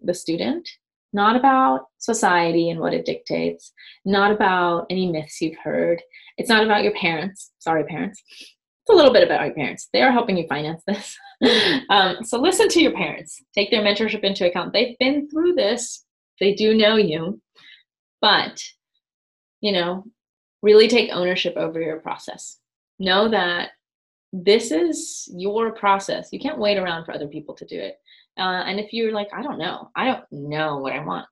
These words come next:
Speaker 1: that's totally fine. That's the starting point. Yeah, it doesn't matter where we start. It just matters what we do about it. So start researching. Set aside maybe an hour a week where you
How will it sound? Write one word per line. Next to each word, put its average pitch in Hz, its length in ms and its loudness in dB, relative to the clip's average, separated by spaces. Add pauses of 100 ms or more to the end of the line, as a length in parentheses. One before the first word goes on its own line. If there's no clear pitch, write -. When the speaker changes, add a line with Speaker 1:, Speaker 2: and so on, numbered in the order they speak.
(340)
Speaker 1:
that's 214 220 -10
totally 240 400 -6
fine. 214 320 -8 (260)
That's - 220 -10
the 254 80 -4
starting 185 480 -6
point. - 160 -16 (300)
Yeah, 180 180 -10
it 220 80 -12
doesn't 247 200 -4
matter 190 180 -2
where 175 160 -2
we 165 100 -6
start. 156 440 -6
It - 60 -20
just 214 180 -10
matters 190 260 -8
what - 100 -10
we 156 80 -12
do 147 160 -10
about 147 240 -16
it. - 80 -20 (580)
So 214 180 -2
start 214 420 -4 (100)
researching. 302 580 -6 (320)
Set 302 160 0
aside 349 360 2
maybe 330 260 -2
an 330 80 -6
hour 262 300 0
a 254 60 -2
week 262 280 -4 (380)
where 190 360 0
you 185 560 -4